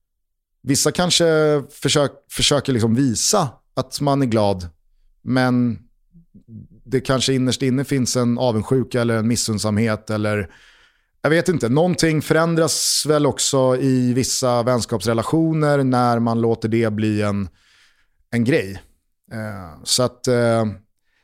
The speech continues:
det är noll komma noll procent synd om mig eller oss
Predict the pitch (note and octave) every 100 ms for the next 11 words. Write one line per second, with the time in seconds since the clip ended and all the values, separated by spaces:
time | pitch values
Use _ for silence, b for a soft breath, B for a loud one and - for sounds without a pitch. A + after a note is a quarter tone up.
0 | _ - D3 D#3+ D#3+ D3+ D3+ - _ C#3+
1 | D3+ F3 F3+ E3+ - D#3 D#3 E3 E3+ D#3+
2 | - C3+ C3 A#2+ A2 - - - D#3+ D3+
3 | D3 C#3 B2+ B2+ B2 C3+ C3 A2 A2 A2+
4 | A#2 A2 A#2+ -